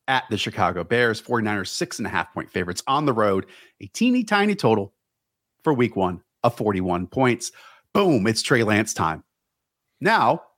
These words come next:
with that said, that it's Trey Lance time, is it telling that Vegas only expects the forty-niners to score a middle of the pack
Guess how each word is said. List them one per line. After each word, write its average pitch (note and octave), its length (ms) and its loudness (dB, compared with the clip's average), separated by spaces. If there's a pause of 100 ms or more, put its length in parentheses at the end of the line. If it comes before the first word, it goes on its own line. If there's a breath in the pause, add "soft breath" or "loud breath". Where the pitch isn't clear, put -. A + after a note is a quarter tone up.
with F3 200 2
that A3 180 2
said, D#3 380 2 (300)
that D3 120 4
it's E3+ 140 -2
Trey F#3+ 180 2
Lance G#3 300 0
time, G2 360 0 (460)
is G#3+ 160 2
it F4+ 140 0
telling E3+ 480 0 (640)
that C#3+ 160 0
Vegas C#3 720 -2 (480)
only B3+ 360 4
expects F#3 520 0
the - 160 -8
forty-niners D3 720 2
to B2+ 80 -4
score C3 680 2
a C3 60 -2
middle D3 420 2
of D3+ 100 0
the D#3 100 0
pack - 560 -2